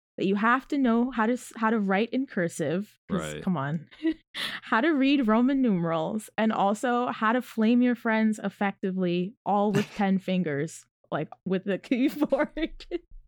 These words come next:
Speaker 1: But that was something that a lot of millennials had to grow up with. Like, we had etiquette in schools where you had to learn typing on the keyboard. You had to write in fancy ways that we don't even use today. And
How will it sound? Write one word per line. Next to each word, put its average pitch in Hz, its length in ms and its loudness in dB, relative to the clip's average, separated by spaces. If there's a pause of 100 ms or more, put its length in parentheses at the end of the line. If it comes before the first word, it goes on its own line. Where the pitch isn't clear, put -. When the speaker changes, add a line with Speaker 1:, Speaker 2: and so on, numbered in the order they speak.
(540)
Speaker 1:
But 277 180 0
that 247 220 6
was 311 160 -2
something 302 400 -4
that 294 120 -2
a 262 80 -2
lot 220 240 2
of 233 160 -4
millennials 190 760 -2
had 175 340 -2
to 170 260 -4
grow 180 220 -2
up 277 160 -6
with. 151 200 -6
Like, 165 140 -8
we 170 120 -4
had 190 280 0
etiquette 214 460 -2
in 185 120 0
schools 180 600 -6
where 175 400 -4 (340)
you 202 100 -2
had 190 220 0
to 202 100 -6
learn 180 460 -2
typing 254 640 -2
on 170 120 -4
the 170 80 -4
keyboard. 233 720 -2 (320)
You 208 120 0
had 185 240 0
to 175 400 -2 (100)
write 185 440 -2
in 175 180 -2
fancy 220 720 -2
ways 220 440 0
that 190 140 -4
we 180 260 -4
don't 240 220 0
even 196 300 0
use 175 260 -2
today. 151 580 -4
And 165 480 -4